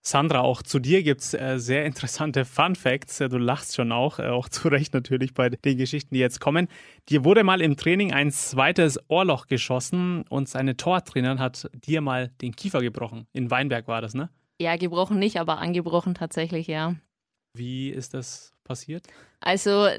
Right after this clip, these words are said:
Speaker 2: das, äh, Witzige ist, das eine, also das zweite Ohrloch ist noch gar nicht so lang her, das war in der Wintervorbereitung. Ähm, wir haben in Ansbach auf dem Kunstrasen trainiert und eine Mitspielerin von mir, hier Grüße an Pauli,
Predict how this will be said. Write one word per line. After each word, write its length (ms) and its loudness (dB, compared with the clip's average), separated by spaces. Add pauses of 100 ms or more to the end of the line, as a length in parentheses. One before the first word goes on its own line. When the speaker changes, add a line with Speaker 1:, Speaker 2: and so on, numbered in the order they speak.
Speaker 2:
das, 200 0
äh, 520 4
Witzige 400 0
ist, 260 2
das 100 -2
eine, 460 4
also 180 0
das 160 -8
zweite 380 2
Ohrloch 240 4
ist 120 0
noch 140 2
gar 160 2
nicht 180 2
so 80 2
lang 200 4
her, 120 6
das 140 0
war 80 2
in 60 4
der 120 4
Wintervorbereitung. 920 4 (420)
Ähm, 460 6
wir 140 6
haben 340 6
in 220 4
Ansbach 320 2
auf 100 4
dem 100 2
Kunstrasen 560 4
trainiert 580 6
und 380 2
eine 300 4
Mitspielerin 580 2
von 200 2
mir, 300 4
hier 200 2
Grüße 320 2
an 100 2
Pauli, 420 4